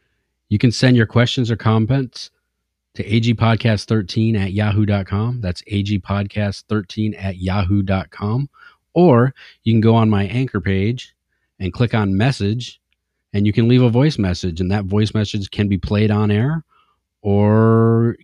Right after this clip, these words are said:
can just be left for me. So either way, I'll talk to you guys next week,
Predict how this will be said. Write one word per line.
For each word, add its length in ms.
can 360
just 200
be 80
left 200
for 80
me. 300
So 120
either 260
way, 340
I'll 120
talk 200
to 80
you 80
guys 320
next 280
week, 360